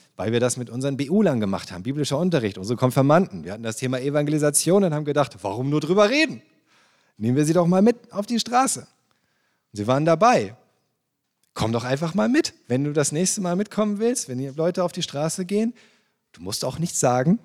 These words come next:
kannst dabei stehen, ist auch wertvoll. Beobachten, beten, meld dich doch einfach. Und vielleicht merkst du, dass Gott da viel mehr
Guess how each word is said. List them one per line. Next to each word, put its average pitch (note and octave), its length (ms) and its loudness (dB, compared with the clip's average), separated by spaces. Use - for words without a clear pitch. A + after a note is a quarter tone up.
kannst - 220 -10
dabei E3 280 4
stehen, A#2+ 320 -2
ist A#2+ 140 -10
auch C3+ 160 -4
wertvoll. D3 560 0
Beobachten, D3+ 580 -6
beten, D3 520 0
meld C#4+ 200 -6
dich - 100 -4
doch B2 140 -6
einfach. G2 440 -12
Und - 100 -8
vielleicht D#3 480 -6
merkst A2 380 -6
du, E3+ 200 -6
dass - 200 -8
Gott A2 160 -4
da G#2 80 0
viel A#2 220 -2
mehr A#2 300 0